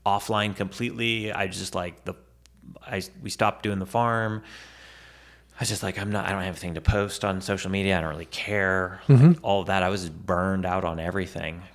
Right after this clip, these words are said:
Speaker 1: you know? And honestly, I, I really think, I really think the whole pandemic really really is what drove me to that,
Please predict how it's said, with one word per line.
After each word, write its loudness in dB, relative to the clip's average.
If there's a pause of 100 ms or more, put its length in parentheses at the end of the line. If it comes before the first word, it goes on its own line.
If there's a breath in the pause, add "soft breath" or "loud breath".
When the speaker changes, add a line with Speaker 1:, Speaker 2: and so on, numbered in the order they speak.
(120)
Speaker 1:
you -6
know? -6
And -6 (280)
honestly, 6
I, 2
I -2
really 0
think, -6 (640)
I 0
really 4
think -2
the -2
whole -4
pandemic -4
really -6 (880 soft breath)
really 4
is -2
what -2
drove -2
me -10
to -6
that, -8